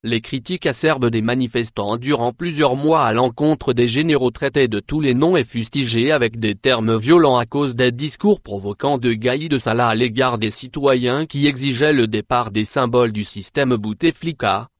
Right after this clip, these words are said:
ont fait réfléchir le général Saïd Changria qui n'était pas personnellement visé,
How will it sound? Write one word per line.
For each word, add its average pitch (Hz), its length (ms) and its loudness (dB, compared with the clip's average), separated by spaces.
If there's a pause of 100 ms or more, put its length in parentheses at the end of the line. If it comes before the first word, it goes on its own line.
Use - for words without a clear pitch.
ont 123 120 2
fait 147 200 0
réfléchir 151 600 -2
le 139 120 2
général 120 680 0
Saïd 131 460 -2
Changria 120 680 -2
qui - 120 -6
n'était 127 260 -2
pas 117 160 -2
personnellement 123 800 0
visé, 113 460 -2